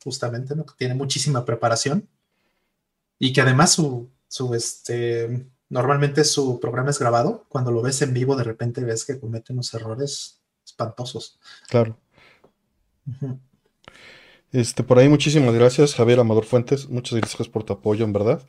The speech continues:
Speaker 2: Y Sega Abigail también, muchas gracias. Ahí vayan a ver, este, Koei Media, si, si tienen la oportunidad, en su canal. Por ahí
Speaker 1: Ujú.
Speaker 2: una entrevista de Rol y mía también.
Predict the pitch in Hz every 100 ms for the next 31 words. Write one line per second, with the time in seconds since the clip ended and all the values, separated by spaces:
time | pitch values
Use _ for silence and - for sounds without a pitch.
0 | - - _ 120 - 123 117 113 107 123
1 | 160 110 117 131 123 - 110 113 151 156
2 | 117 113 120 113 101 107 107 107 - 110
3 | - 113 110 113 143 143 - - - 120
4 | 131 - _ - _ 123 117 113 107 110
5 | 110 143 131 110 107 110 196 - _ -
6 | _ _ - 107 110 113 110 110 107 107
7 | 110 107 107 117 117 104 110 170